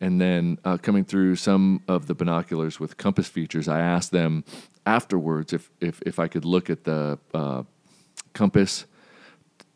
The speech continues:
because of my hypothesis of using the X Y coordinates of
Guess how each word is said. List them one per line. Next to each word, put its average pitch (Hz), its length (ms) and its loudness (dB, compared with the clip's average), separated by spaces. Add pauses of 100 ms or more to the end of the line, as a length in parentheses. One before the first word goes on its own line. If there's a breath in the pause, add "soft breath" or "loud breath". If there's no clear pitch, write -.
(320)
because 90 340 0
of 85 140 0
my 80 120 0
hypothesis 80 800 0
of 78 240 -4
using 82 460 -2
the - 120 -6
X 87 200 -8
Y 85 180 0
coordinates 85 640 2
of 73 280 -4